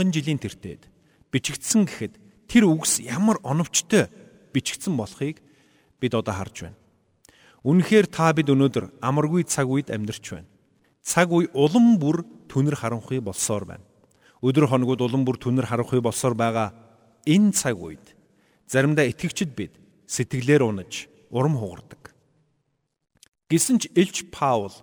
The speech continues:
залуухан удирдагч Тимотед хандан хэлэхдээ Тимото эцсийн өдрүүдэд цаг үе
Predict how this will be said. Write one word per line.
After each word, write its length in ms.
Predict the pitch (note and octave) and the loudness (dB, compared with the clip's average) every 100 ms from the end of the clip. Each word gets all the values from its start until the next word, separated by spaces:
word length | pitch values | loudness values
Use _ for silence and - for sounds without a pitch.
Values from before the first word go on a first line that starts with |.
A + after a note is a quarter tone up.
| _ _ _ | _ _ _
залуухан 480 | - B2+ D3+ D3+ E3 | -2 2 2 2 0
удирдагч 560 | C3+ C#3+ C#3 C#3+ - - _ - | -2 -2 -4 -6 -10 -14 _ -8
Тимотед 320 | B2+ C#3 C#3+ | -2 0 -2
хандан 320 | - C3 C3 A#2 | -4 -4 -2 -2
хэлэхдээ 480 | A2+ - - G2 - _ _ _ _ _ _ _ | -6 -8 -8 -8 -10 _ _ _ _ _ _ _
Тимото 800 | A#2+ C3+ - D#3 G2+ - - - - _ _ | 0 2 4 2 2 -2 -20 -20 -20 _ _
эцсийн 560 | C3+ C3+ - A#3 A#3 | -6 -4 0 4 4
өдрүүдэд 720 | E3+ D#3+ F#3 F3 - - - - | 4 2 0 0 -4 -10 -12 -4
цаг 240 | E3 D#3+ | -2 2
үе 240 | D#3 E3+ | 2 0